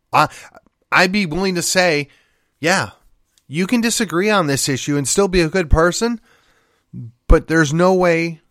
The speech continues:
no how I want to give you additional power or influence or authority, 'cause you've already shown that your default answer is to take it and run with it and quite frankly, shut everybody down that has the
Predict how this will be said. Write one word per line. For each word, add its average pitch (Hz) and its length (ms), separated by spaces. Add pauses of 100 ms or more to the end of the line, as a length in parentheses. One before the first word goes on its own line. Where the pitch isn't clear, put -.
(120)
no 143 320
how 131 480 (220)
I 127 80
want 131 240
to 143 100
give 120 220
you 139 240
additional 123 420
power 120 560 (400)
or 123 160
influence 117 500 (120)
or 135 120
authority, 120 560 (340)
'cause 147 180
you've 151 160
already 175 360
shown 156 600 (260)
that 165 160
your 175 160
default 190 540
answer 185 400
is 143 260 (540)
to 170 100
take 190 320
it 170 180
and 160 160
run 175 200
with 165 160
it 147 160
and 147 340 (220)
quite 165 180
frankly, 160 400 (160)
shut 214 420
everybody 185 540
down 165 360
that 139 120
has 139 320
the 135 240